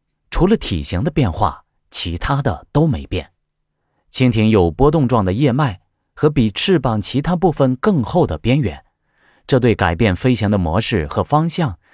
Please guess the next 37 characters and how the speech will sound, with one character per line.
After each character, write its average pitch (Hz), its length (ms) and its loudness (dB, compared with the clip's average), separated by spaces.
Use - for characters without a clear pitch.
起 95 160 -2
着 80 160 -6
极 95 240 -2
为 85 200 -2
重 165 260 -2
要 82 120 -2
的 76 140 -10
作 90 180 -4
用。 73 180 -12
此 - 180 -2
外， 107 280 0
它 - 140 -2
的 170 80 2
眼 120 220 2
睛 147 220 0
可 143 140 -4
以 143 120 0
三 196 260 -2
百 127 160 -2
六 196 180 0
十 - 160 -4
度 139 140 0
无 107 280 0
死 196 340 0
角 78 240 -2
地 73 220 -8
观 101 220 0
察 87 220 -6
周 107 160 0
围 90 160 -2
环 69 280 -8
境。 92 260 -2
蜻 214 180 0
蜓 175 160 2
的 180 80 2
大 202 220 2
脑 90 320 -4